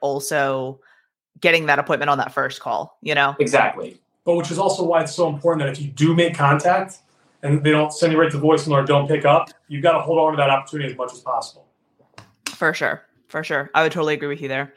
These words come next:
Speaker 1: Um, all right. So switching gears a little bit,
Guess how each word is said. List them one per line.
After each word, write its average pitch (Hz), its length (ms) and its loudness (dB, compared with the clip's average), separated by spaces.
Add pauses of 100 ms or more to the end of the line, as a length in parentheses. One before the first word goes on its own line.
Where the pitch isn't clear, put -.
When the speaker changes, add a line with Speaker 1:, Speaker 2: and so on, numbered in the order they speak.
(360)
Speaker 1:
Um, 143 600 2 (840)
all 170 120 4
right. - 160 0
So 202 80 -8
switching 240 440 -4
gears 190 280 0
a 160 40 -6
little 156 240 -2
bit, 139 300 -2